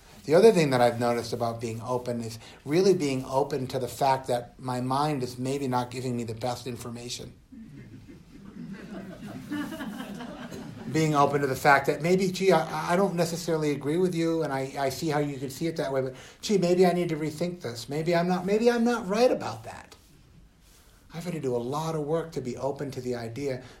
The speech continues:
that I'm not necessarily right about everything all the time. In fact, probably statistically, I'm wrong at least most of the time. Right? And because of my perception and because of my memory and be, all of the,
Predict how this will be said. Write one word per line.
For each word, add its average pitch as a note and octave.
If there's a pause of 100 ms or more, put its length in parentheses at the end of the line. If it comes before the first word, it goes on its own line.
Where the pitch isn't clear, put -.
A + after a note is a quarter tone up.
that C3
I'm D#3
not C3+
necessarily A#2+
right C3+
about A2+
everything A2
all G#2+
the G#2+
time. A2 (280)
In D3
fact, F#3+
probably F#3
statistically, D#3+
I'm C3
wrong C3 (240)
at C3
least B2+
most A#2
of G2+
the -
time. - (480)
Right? - (760)
And A#2+
because B2+
of C3
my C#3
perception E3
and A#2
because A#2+
of B2+
my C#3+
memory D3+ (280)
and C3
be, C#3+ (220)
all F#3+
of F3+
the, F3+